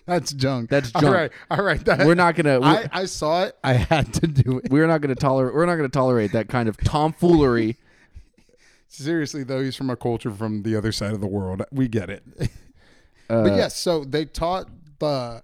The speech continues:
Speaker 1: the ape sign language.
Speaker 2: This is a no tomfoolery podcast, all right?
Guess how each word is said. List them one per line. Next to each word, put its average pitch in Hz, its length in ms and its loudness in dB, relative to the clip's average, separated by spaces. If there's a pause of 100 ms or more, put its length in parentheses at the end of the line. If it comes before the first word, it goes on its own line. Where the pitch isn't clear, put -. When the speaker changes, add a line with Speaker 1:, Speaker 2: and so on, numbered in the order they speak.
Speaker 1:
the 143 220 -8
ape 147 220 -4
sign 143 280 -4
language. 131 320 0
Speaker 2:
This 170 80 0
is 147 80 0
a 120 60 0
no 120 260 4
tomfoolery 104 680 -2
podcast, 92 580 -2
all 107 60 0
right? 107 220 0